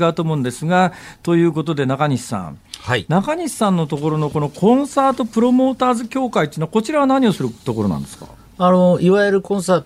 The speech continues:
Speaker 2: トの仕切りをやっているところなんですけども、
Speaker 1: ええ。
Speaker 2: これはあの、我々の団体はあの、全国各地ありますので、えー、全国で約六十社ぐらいがこの、えっと、協会に加盟しているという形です。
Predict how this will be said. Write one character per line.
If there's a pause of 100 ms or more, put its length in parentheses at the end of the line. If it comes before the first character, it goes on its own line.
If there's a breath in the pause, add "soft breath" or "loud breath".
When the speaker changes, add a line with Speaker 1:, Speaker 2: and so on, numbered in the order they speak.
(100)
Speaker 2:
ト
の
仕
切
り
を
や
っ
て
い
る
と
こ
ろ
な
ん
で
す
け
ど
も、
Speaker 1:
え
え。
Speaker 2:
こ
れ
は
あ
の、
我
々
の
団
体
は
あ
の、
全
国 (400 loud breath)
各
地
あ
り
ま
す
の
で、 (440 soft breath)
え
ー、
全
国
で
約
六
十
社
ぐ
ら
い
が
こ
の、
え
っ
と、
協
会
に
加
盟
し
て
い
る
と
い
う
形
で
す。